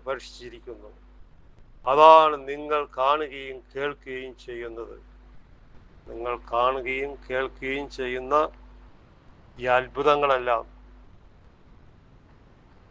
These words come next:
പത്രോസ് പറയുന്നു. മുപ്പത്തിനാലാം വാക്യം, ദാവീദ് സ്വർഗത്തിലേക്ക്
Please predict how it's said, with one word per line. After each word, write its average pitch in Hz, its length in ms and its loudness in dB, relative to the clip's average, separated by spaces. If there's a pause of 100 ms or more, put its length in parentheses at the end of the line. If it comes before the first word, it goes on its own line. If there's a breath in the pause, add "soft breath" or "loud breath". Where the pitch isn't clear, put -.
(420)
പത്രോസ് 123 440 -6
പറയുന്നു. 117 380 -6
മുപ്പത്തിനാലാം 131 920 0 (220)
വാക്യം, 113 340 -16 (640)
ദാവീദ് 165 600 8 (120)
സ്വർഗത്തിലേക്ക് 143 800 -6